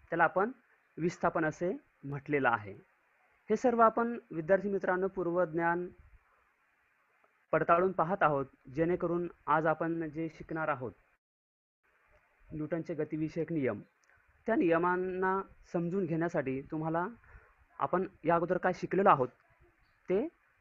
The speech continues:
समजून घेणं महत्त्वाचं आहे. त्यानंतर आपण शिकलेलो आहोत त्वरण. त्वरणाची व्याख्या देखील तुम्ही पाहिलेलीच आहे.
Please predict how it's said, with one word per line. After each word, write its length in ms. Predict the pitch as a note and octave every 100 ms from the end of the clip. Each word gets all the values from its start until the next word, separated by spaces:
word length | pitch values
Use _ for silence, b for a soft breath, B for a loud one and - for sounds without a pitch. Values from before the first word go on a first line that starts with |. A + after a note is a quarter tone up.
| _ -
समजून 280 | D#3+ D#3 D#3+
घेणं 180 | D#3+
महत्त्वाचं 520 | D#3+ C#3+ C3+ B2+ A2 A2
आहे. 380 | G2 F#2 _ _ _ _ _ _ _ _ _ _ _ _ _ _ _ _ _ _ _ _
त्यानंतर 360 | A3 B3+ B3 B3
आपण 200 | A#3+ F#4
शिकलेलो 340 | A#3 G#3+ G#3+
आहोत 260 | G#3 G3+ G#3+ - _ -
त्वरण. 360 | E3+ C#3 A2 G2+ _ _ _ _ _ _ _ _ _ _
त्वरणाची 440 | F#3 F#3+ G#3 G3+ A#3
व्याख्या 400 | F3+ - G3+ G3
देखील 300 | F#3+ G3+ F3+
तुम्ही 300 | G3 G3 F#3
पाहिलेलीच 560 | - E3 F3 F3+ F#3
आहे. 240 | F3+ D#3